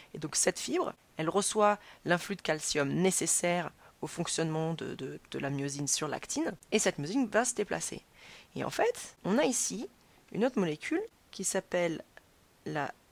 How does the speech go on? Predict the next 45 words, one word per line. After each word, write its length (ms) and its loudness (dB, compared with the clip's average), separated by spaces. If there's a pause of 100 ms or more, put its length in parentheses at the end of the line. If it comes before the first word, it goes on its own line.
(400)
connectine, 720 2 (280)
et 80 -4
qui 180 -10
attache 460 6
en 40 2
fait, 360 -6
euh, 160 4
le, 140 4
les 120 0
filaments 460 2
épais 400 0 (540)
au 100 2
niveau 340 2
des 140 0
disques 280 2
Z. 260 2 (440)
Donc 120 -6
c'est 120 -2
la 140 -2 (420)
titine, 480 0
donc 140 -2
ça 80 -2
s'écrit 320 -8
titine, 380 -2
mais 80 0
ça 220 -6
se 60 -8
dit 240 -14
titine, 540 -2
c'est, 160 -6
parce 180 -8
qu'en 160 -2
anglais, 280 -2
tie, 280 -4
ça 160 -10
veut 60 -8
dire 240 -12
attaché. 540 -8 (800)
Donc 180 -10
ça 100 -8
s'appelle 320 -8
la 160 -6 (420)
titine 600 0
ou 160 -6
connectine, 600 -2